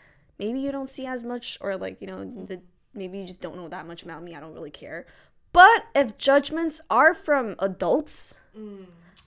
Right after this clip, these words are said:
Speaker 1: I get a
Speaker 2: Oh.
Speaker 1: little more pissed off because, y-, first of all, you don't know me. You're not my mom. Like, I've received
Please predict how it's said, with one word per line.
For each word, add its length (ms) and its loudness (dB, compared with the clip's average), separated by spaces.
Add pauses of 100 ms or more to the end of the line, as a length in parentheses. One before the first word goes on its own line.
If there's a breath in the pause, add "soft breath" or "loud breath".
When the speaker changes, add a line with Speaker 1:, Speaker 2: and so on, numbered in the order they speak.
Speaker 1:
I 240 2
get 180 10
a 40 8
Speaker 2:
Oh. 40 6
Speaker 1:
little 200 6
more 160 0
pissed 380 -4
off 300 -2
because, 420 -8
y-, 220 -14
first 200 -4
of 60 -2
all, 80 -2
you 140 -4
don't 260 -2
know 160 -4
me. 80 -6
You're 100 -4
not 100 -4
my 120 -4
mom. 400 -10 (160)
Like, 180 -4
I've 240 0
received 380 -4